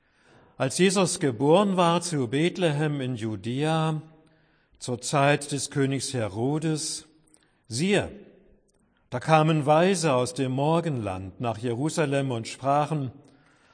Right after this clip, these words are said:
„Wo ist der neugeborene König der Juden? Wir haben seinen Stern aufgehen sehen und sind gekommen, ihn anzubeten.“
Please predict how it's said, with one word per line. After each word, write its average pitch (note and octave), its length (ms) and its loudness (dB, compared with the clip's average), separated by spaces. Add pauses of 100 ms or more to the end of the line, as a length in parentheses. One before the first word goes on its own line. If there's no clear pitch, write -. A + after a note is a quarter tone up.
(240)
„Wo D#3 120 4
ist A3+ 240 4
der F#3+ 120 6
neugeborene D3+ 680 6
König C#3+ 440 0
der D#3 120 0
Juden? D3 460 -6 (1000)
Wir D#3+ 160 4
haben F#3 280 6
seinen E3+ 360 2
Stern G#3+ 440 0
aufgehen D3 720 0
sehen C3 380 -2
und B2+ 100 -6
sind D#3+ 220 -2
gekommen, G3 500 -2
ihn D3+ 160 -2
anzubeten.“ E3 840 -6